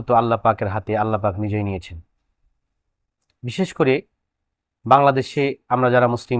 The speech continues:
বসবাস করছি, বাংলাদেশের ভিতরে আমাদের মুসলমানদের ভিতরে যত মতপার্থক্য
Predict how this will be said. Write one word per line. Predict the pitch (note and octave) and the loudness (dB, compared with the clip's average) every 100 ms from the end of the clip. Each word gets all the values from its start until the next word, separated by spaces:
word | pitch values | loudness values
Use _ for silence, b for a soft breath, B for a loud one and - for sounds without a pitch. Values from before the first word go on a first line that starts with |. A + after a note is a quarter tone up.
| A2+ | -2
বসবাস | - A2 - | 0 -4 -2
করছি, | - G2 - C3 - _ _ _ _ _ _ _ _ - | -8 -10 -12 -14 -14 _ _ _ _ _ _ _ _ 0
বাংলাদেশের | C#3+ C#3+ C3 - C#3 | 2 2 0 -2 -6
ভিতরে | C3+ C3 C3 | -4 -2 2
আমাদের | B2+ B2 B2 - _ _ _ _ _ _ _ | 2 2 -2 -4 _ _ _ _ _ _ _
মুসলমানদের | B2+ E3+ E3 D#3 D3 C3+ | -6 -2 0 0 0 -2
ভিতরে | C3 B2 A#2+ | -2 -4 -4
যত | A#2+ A2+ A#2 | -4 -2 -2
মতপার্থক্য | A2+ A2 A2+ - C3 | -2 -2 -4 -4 -10